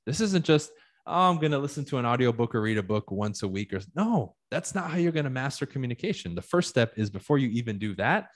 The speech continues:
is, "I'm gonna talk to people every day and work on specific things." And you geek out about that. "I'm gonna talk to ten strangers every day, twenty, thirty." That's how you get better at communication first and foremost, is doing that. That will do more for you than any book ever would,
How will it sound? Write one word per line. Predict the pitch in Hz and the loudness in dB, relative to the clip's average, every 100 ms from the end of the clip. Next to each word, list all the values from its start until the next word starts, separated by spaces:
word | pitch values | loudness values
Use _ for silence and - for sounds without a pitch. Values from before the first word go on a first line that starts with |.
| _ _ - | _ _ -8
is, | 110 - | -8 -4
"I'm | 165 | -2
gonna | 165 | 0
talk | - - 135 - | -2 -4 -4 -6
to | |
people | - 113 95 | -8 -6 -4
every | 117 110 | -4 -2
day | 107 113 | -2 -4
and | 95 | -4
work | 95 107 | -6 -6
on | 104 | -8
specific | - 98 98 90 - | -10 -14 -12 -12 -6
things." | 160 110 - _ _ _ | -4 -4 -8 _ _ _
And | 123 | -2
you | 147 | -2
geek | 156 185 196 | 0 -2 0
out | - 202 | 0 0
about | 107 80 - | -2 -6 -8
that. | - - _ - | -16 -18 _ -10
"I'm | 135 | -8
gonna | |
talk | 135 135 | -6 -4
to | 123 | -4
ten | 135 120 | -4 -4
strangers | - 117 101 | -4 -6 -6
every | 98 92 | -8 -8
day, | 82 87 | -10 -12
twenty, | - 135 113 87 | -8 -6 -6 -8
thirty." | - 131 117 82 - _ _ _ - | -2 0 0 -2 -10 _ _ _ -4
That's | 160 - | -4 -4
how | - | -4
you | 127 | -4
get | 110 110 | -2 -2
better | 107 107 | -2 -4
at | 101 | -6
communication | - 101 98 - 107 110 | -8 -10 -8 -8 -8 -8
first | - 117 117 - | -8 -6 -6 -6
and | 95 | -8
foremost, | - 196 82 62 - | -4 -4 -6 -12 -16
is | - 98 | -12 -10
doing | 98 110 95 87 | -4 -4 -4 -6
that. | 95 85 - - _ _ _ _ | -8 -10 -16 -20 _ _ _ _
That | 110 135 123 | 2 2 2
will | 123 | -2
do | 117 | -2
more | 117 120 | 0 -2
for | 117 127 | 0 0
you | 120 131 | 2 0
than | 123 90 - - | -2 -4 -6 -6
any | 120 123 | -2 -2
book | 110 113 - - | -2 -4 -6 -10
ever | - 101 104 | -6 -4 -4
would, | 92 98 98 | -4 -6 -6